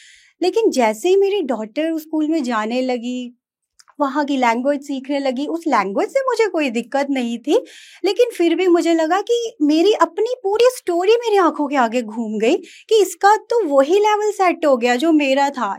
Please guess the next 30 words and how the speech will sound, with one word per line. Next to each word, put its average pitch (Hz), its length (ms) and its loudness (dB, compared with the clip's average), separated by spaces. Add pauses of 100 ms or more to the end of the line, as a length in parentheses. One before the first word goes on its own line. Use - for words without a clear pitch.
इसका 285 300 2
भी 453 100 4
वही 285 260 -2
confidence 247 640 -2
level 220 340 -2
होगा 220 260 -2
जो 480 240 -2
मेरा 302 340 4
था। 220 240 -8 (360)
तो 269 80 0
मुझे 254 260 -2
लगा 240 260 -2
नहीं, 220 460 -4
मुझे 254 360 -4 (160)
अब 269 500 0 (140)
पूरी 403 380 2
तरह 311 340 4
से 285 160 0
English 220 460 -4
पे 214 180 -8
ध्यान 202 340 -4
देना 190 280 -8
पड़ेगा 196 480 -2 (340)
और 262 140 2
अपनी 311 480 2 (200)
English 254 460 0
को - 360 -2
और 330 260 8
ज़्यादा 202 320 -4
improve 190 440 -12